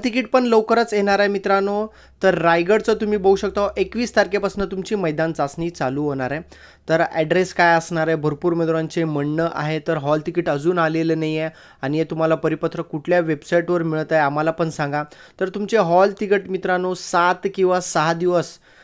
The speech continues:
म्हणजे मैदान चाचणी समजा तुमची एकवीस तारखेला असेल तर सात किंवा सहा दिवस असताना तुमचे हॉल तिकीट येणार आहे. तर भरपूर उमेदवारांची मैदान चाचणी एकोणीस तारखेला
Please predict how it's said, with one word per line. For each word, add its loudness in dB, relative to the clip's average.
म्हणजे 0
मैदान 2
चाचणी -4
समजा -2
तुमची -4
एकवीस -4
तारखेला 2
असेल -2
तर -2
सात 0
किंवा -2
सहा -2
दिवस -4
असताना -6
तुमचे -10
हॉल -4
तिकीट -6
येणार -6
आहे. -8
तर 2
भरपूर 0
उमेदवारांची 2
मैदान 0
चाचणी -4
एकोणीस -2
तारखेला 2